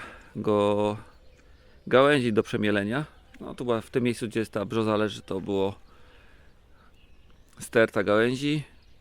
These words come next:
Z tej ubyło gdzieś może połowę. No i z tamtej też trochę. To można porównać po prostu z tym shortem, ile, ile zmielił. No i nie dał rady. Się wysypał.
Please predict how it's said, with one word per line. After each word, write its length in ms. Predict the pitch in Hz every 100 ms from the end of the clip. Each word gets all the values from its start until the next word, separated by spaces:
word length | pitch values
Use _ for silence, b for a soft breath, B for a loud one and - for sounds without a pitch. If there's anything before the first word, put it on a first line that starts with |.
| - -
Z 120 | - -
tej 240 | 117 113
ubyło 320 | 110 123 120
gdzieś 180 | 110 107
może 240 | 117 107
połowę. 520 | - 113 113 117 131 139 b b b b b b -
No 180 | - 143
i 60 |
z 20 |
tamtej 300 | 143 117 120
też 220 | - 101 -
trochę. 220 | 95 107
To 140 | 170
można 180 | 143 123
porównać 360 | - 117 110 98
po 20 |
prostu 220 | 104 101
z 40 |
tym 120 | - 104
shortem, 440 | 120 110 107 104
ile, 280 | 104 104 101 - b b b b b b b b b b b -
ile 220 | - 175
zmielił. 480 | 135 175 180 190 202 180 B B
No 180 | 175 180
i 80 | 196
nie 120 | 208
dał 140 | 202 240
rady. 340 | 202 127 139 B B B B 135
Się 320 | - 160 160
wysypał. 580 | 170 202 - 117 113